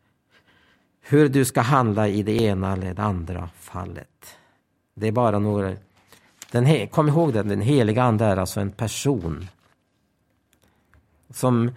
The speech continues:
vill upprätta ett samarbete. Alltså, den heliga Ande arbetar ju inte genom oss utan att vi är med på noterna, om jag säger så. Den,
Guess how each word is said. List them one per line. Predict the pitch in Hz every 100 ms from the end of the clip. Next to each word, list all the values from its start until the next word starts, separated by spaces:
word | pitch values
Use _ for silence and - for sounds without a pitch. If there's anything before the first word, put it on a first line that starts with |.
| - -
vill | 107 123 117
upprätta | 170 175 110 107 - 113
ett | - 110 - -
samarbete. | - - - 156 107 98 90 127 175 - 104 - - -
Alltså, | 110 120
den | 131
heliga | 127 131 110 98 120
Ande | 160 147 107 107
arbetar | 156 131 98 113 110 117
ju | 117 131
inte | 139 98 - 127
genom | 127 104 117
oss | 95 98 - - _ _
utan | 131 110 117 107 - - - _ _
att | - 113 -
vi | 92 104 113 113 98
är | 117
med | 110 131 170
på | 143
noterna, | 143 104 - 214 165 92 92 - -
om | 98
jag | 92
säger | 87 80
så. | 80 - 78 - _ _ _ -
Den, | 110 117